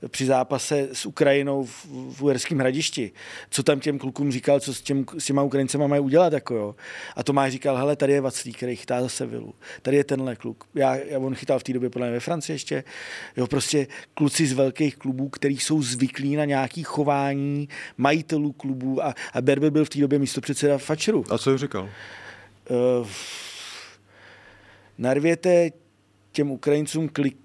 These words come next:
Speaker 1: kliky někam. Jo, prostě jako, a Tomáš říkal: „Hele, ale nám to jako ne, jako nás to nepovzbudí tohleto, co to je za chování?“ A ty kluci se o tom bavili pak a říkali: „Jak je možný, že takovýhle člověk nám tady prostě jakoby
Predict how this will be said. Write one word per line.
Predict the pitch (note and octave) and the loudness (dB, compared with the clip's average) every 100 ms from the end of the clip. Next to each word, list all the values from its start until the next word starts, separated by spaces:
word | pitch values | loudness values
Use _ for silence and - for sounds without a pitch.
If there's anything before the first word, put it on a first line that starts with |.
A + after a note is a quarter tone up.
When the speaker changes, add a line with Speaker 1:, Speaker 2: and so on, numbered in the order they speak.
| - | -4
Speaker 1:
kliky | D3 C#3+ D#3 | 0 0 0
někam. | C#3 B2+ B2 F2+ F2+ D2 - - - _ - | 0 0 -2 -4 -6 -12 -20 -20 -20 _ 2
Jo, | C#3+ D3 F#3 | 4 6 4
prostě | F3 - F#3 | 0 0 2
jako, | E3+ C#3 F#3 D#3 - - - | 2 2 0 0 -6 -12 -4
a | C#3+ C#3+ D3+ - | -2 -2 -6 -2
Tomáš | D3 C#3 | 0 0
říkal: | B2+ D3 B2+ | -2 -4 -2
„Hele, | C3+ D3+ | 0 0
ale | D3+ C3+ C#3 - | 0 0 -4 -8
nám | B2+ A#2+ A#2+ | -4 -4 -2
to | C3+ | -2
jako | A#2+ D3 | -2 -2
ne, | C3 A#2+ - - - | -2 -4 -6 -16 -10
jako | A2 C#3 | -2 0
nás | B2 - | 0 -2
to | |
nepovzbudí | B2 A2+ D#3+ D#3 E3+ D#3 | -4 2 2 2 0 0
tohleto, | D#3 C3+ C3 | -2 -2 -2
co | - - | -6 -6
to | - | 0
je | C3 | 0
za | A#2 | 0
chování?“ | A2 E3+ G3 E3+ A2+ - - - | -4 -2 0 -2 -8 -14 -18 -10
A | - B2 | -6 -2
ty | D3 | -2
kluci | C#3 - | -2 -2
se | - | 0
o | B2+ | 0
tom | D3 C3+ | 0 2
bavili | B2+ B2 D3+ | 2 2 2
pak | D3+ C#3 | 0 -2
a | C#3+ | -4
říkali: | B2 D3+ C#3+ - - - | -2 0 0 -2 -14 -10
„Jak | - D3 | -6 -2
je | |
možný, | C#3 C3 G#2+ B2+ | 0 0 -2 -4
že | C3 | -4
takovýhle | C3 C3 B2 C#3 | -4 -2 -2 -2
člověk | - C3 A2+ G#2 A#2 | -2 -2 -2 -4 -6
nám | A2+ | -8
tady | A2+ A#2 | -6 -6
prostě | A2+ A2 - B2 | -6 -8 -6 -4
jakoby | A#2 - B2+ C3 B2+ | -2 -2 0 0 0